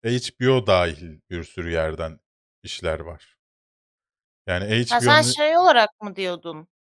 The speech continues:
Speaker 2: Teknik ya da
Speaker 1: Ben demiyorum,
Speaker 2: dijital
Speaker 1: soruluyor.
Speaker 2: izleme anlamında mı? Hayır.
Speaker 1: E, evet, evet. E,
Speaker 2: Tamam.
Speaker 1: dizi platformu diyor yani. E,
Speaker 2: Ya ben de
Speaker 1: platform
Speaker 2: hani
Speaker 1: olarak soruyor.
Speaker 2: yelpazesindeki işler ne kadar
Speaker 1: Yok.
Speaker 2: iyi falan gibi
Speaker 1: Platformdaki yani,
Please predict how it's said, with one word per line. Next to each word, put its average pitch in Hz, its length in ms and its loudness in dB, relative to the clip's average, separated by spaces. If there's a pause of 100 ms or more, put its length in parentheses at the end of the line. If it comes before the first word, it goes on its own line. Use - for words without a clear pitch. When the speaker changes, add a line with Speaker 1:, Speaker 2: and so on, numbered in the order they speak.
(220)
Speaker 2:
Teknik 226 460 -4
ya 233 100 2
da 233 80 4
Speaker 1:
Ben 233 60 4
demiyorum, 92 160 -4
Speaker 2:
dijital 95 480 2
Speaker 1:
soruluyor. 82 300 -4
Speaker 2:
izleme 247 340 -2
anlamında 190 640 0
mı? 147 240 -12 (480)
Hayır. 214 180 -8
Speaker 1:
E, - 100 -18 (180)
evet, 113 240 2
evet. 92 240 -2 (800)
E, 101 60 -8
Speaker 2:
Tamam. 87 100 -14
Speaker 1:
dizi 98 200 -12
platformu 82 680 -6
diyor 76 160 -10
yani. 76 260 -10 (760)
E, - 40 -14
Speaker 2:
Ya - 80 -12
ben 214 80 0
de 202 40 4
Speaker 1:
platform 269 260 4
Speaker 2:
hani 240 200 2
Speaker 1:
olarak 226 160 -2
soruyor. 220 120 4
Speaker 2:
yelpazesindeki 214 1500 2
işler 196 600 0
ne 180 160 -10
kadar 170 280 -6
Speaker 1:
Yok. 160 80 -18
Speaker 2:
iyi 160 140 -18
falan 170 340 -12 (100)
gibi 117 100 -14
Speaker 1:
Platformdaki 107 680 -4
yani, 131 300 0